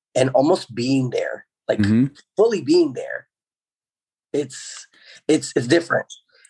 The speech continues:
Speaker 1: It's so different from seeing it in the movies and then actually getting, like, the walkthrough, like
Speaker 2: Detail, sí, porque
Speaker 1: Yes.
Speaker 2: literalmente en detalle ver cómo son las naves de ellos. Sí admito que, y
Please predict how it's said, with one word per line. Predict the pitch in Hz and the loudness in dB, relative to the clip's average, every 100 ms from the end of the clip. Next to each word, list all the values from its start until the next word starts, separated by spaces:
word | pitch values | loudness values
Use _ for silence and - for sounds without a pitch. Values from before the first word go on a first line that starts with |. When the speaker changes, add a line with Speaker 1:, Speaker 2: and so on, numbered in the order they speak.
| - | -2
Speaker 1:
It's | 220 | 2
so | 202 | 4
different | 196 202 196 | 4 2 -2
from | 175 | -6
seeing | - 190 | -4 -2
it | 175 | 0
in | 165 | 0
the | |
movies | 156 170 214 277 294 - - - 151 | 2 0 0 -8 -14 -20 -20 -10 0
and | 165 | 0
then | 165 | 2
actually | 143 156 165 143 | 0 0 -2 -4
getting, | 151 151 | -2 -2
like, | 143 135 120 _ | -2 -6 -10 _
the | 131 165 | 0 2
walkthrough, | 131 139 135 - 131 113 113 - | 4 0 0 -8 -12 -12 -14 0
like | 135 | 2
Speaker 2:
Detail, | 135 131 - 127 123 123 101 | 4 2 0 2 4 2 0
sí, | 113 - 156 135 | -2 0 2 2
porque | 120 113 120 123 | 2 0 0 -2
Speaker 1:
Yes. | 135 | 0
Speaker 2:
literalmente | 139 143 147 143 143 147 | 0 2 2 4 4 2
en | 143 | 2
detalle | 120 - 117 123 135 | 2 0 0 2 2
ver | 123 127 127 - | 4 2 0 -2
cómo | 131 127 143 | 0 2 2
son | 139 117 110 | 0 0 0
las | 113 117 | 0 0
naves | 104 101 107 | 0 0 0
de | 117 107 | 2 2
ellos. | 104 101 - - _ | 2 0 -4 -18 _
Sí | - 160 | -4 0
admito | 160 175 156 151 147 160 160 | 2 2 2 2 2 2 0
que, | 165 135 120 - _ _ _ _ _ _ _ _ | 0 0 0 -2 _ _ _ _ _ _ _ _
y | 123 131 | -6 -6